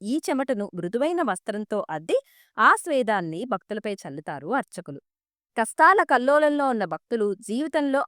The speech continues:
అయోమయ వ్యవస్థలో ఉన్న అభాగ్యులు ఈ ఆలయాన్ని దర్శించుకుంటే చాలు, కష్టాలు తీరుతాయి,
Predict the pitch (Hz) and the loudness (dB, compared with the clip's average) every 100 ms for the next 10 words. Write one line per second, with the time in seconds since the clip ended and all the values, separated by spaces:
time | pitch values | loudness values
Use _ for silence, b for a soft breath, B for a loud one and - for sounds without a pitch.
0 | 170 190 262 359 349 277 240 233 - 240 | -2 2 4 4 4 2 2 0 -4 -2
1 | 226 226 208 202 143 131 233 240 214 196 | 0 0 -2 -4 -6 4 4 4 -2 -2
2 | 196 _ _ - 262 - 165 165 240 320 | -6 _ _ -10 -8 -8 -2 2 4 4
3 | 330 269 190 - 202 - 160 143 - - | 2 0 -2 -6 -12 -14 -16 -12 -10 -6
4 | 143 139 - _ _ - 208 - 233 233 | -8 -8 -18 _ _ -4 -2 -2 -2 -2
5 | 175 254 156 - - 131 | -4 -6 -8 -8 -14 -16